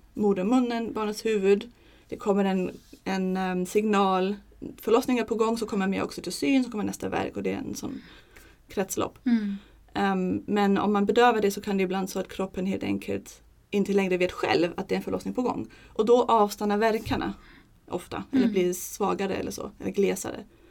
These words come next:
Speaker 1: Och då behövs då <laughs> värkstimulerande droppet för att
Speaker 2: Mm.
Speaker 1: värkarna hade avtagit.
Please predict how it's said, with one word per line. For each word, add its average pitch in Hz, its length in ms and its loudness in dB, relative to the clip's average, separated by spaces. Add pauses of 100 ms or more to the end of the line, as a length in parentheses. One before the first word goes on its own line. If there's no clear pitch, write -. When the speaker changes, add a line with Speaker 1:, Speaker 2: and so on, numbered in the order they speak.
(360)
Speaker 1:
Och 220 80 4
då 208 120 12
behövs 202 340 2 (120)
då - 180 4 (180)
<laughs> - 200 -10
värkstimulerande 196 600 6
droppet 180 440 4
för 254 140 2
att 233 140 8
Speaker 2:
Mm. 202 40 2
Speaker 1:
värkarna 202 280 2
hade 190 140 -2
avtagit. 208 520 -2